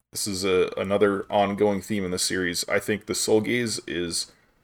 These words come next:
probably the smartest thing Butcher has done in this series. Uh, I think it's where he's done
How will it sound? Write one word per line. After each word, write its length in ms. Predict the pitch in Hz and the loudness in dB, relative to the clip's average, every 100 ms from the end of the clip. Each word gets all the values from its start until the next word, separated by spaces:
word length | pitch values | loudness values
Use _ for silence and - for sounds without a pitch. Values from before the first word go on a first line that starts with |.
| _ _ _ - | _ _ _ -10
probably 840 | - 98 98 104 120 123 120 110 | 0 6 8 8 6 4 0 -2
the 120 | 104 | -2
smartest 680 | - - 98 95 98 - - | 0 -2 4 4 6 2 -2
thing 440 | - 98 98 98 92 _ - | -2 0 0 -4 -8 _ -4
Butcher 320 | 101 104 92 | -2 2 2
has 180 | 95 85 | 2 0
done 260 | 90 92 | 0 0
in 140 | 101 107 | 0 -2
this 160 | 110 | 0
series. 600 | - 120 117 127 - - - _ | 0 0 0 -2 -4 -8 -12 _
Uh, 320 | 90 87 80 - | 0 2 2 2
I 80 | 101 | -2
think 240 | 92 104 98 | -2 -4 -4
it's 360 | 92 - - _ _ | -2 -4 -6 _ _
where 240 | - 92 | 0 0
he's 200 | 90 92 | 0 -4
done 380 | 87 92 87 82 | 2 2 2 -6